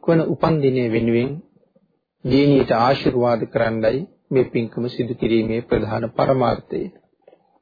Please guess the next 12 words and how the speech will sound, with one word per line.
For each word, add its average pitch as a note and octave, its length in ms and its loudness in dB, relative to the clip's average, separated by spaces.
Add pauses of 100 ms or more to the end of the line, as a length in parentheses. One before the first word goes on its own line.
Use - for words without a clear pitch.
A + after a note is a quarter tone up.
(100)
ඊට D#3 180 4
අමතරව D3+ 520 2 (760)
නිධන D3 320 4 (100)
ප්‍රාප්තියට C3 600 0
පත් - 260 -2
වුණ C3 200 2 (840)
ලයනල් E3 540 4 (240)
පෙරේරා, B2+ 580 2 (680)
අල්විස් E3+ 480 4
පෙරේරා, A#2+ 560 2 (580)
පොඩිහාමිනේ D#3 720 4
කල්දේරා, B2 720 2